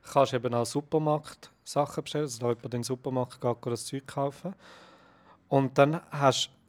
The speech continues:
du dort gesehen, wo die hingehen, gehen posten. Wenn du dort bestellst, gehen sie dort hingehen posten. Zuerst haben wir das einfach,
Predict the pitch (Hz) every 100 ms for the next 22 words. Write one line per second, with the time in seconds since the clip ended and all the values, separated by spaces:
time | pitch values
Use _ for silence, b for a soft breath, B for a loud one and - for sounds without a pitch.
0 | _ - 151 151 156 - - 139 147 185
1 | - _ 131 120 143 143 135 135 139 131
2 | 127 127 127 131 - 113 - - 120 120
3 | 123 123 - 127 131 - 131 117 - 120
4 | - 117 120 117 117 110 123 156 175 151
5 | 131 123 117 131 120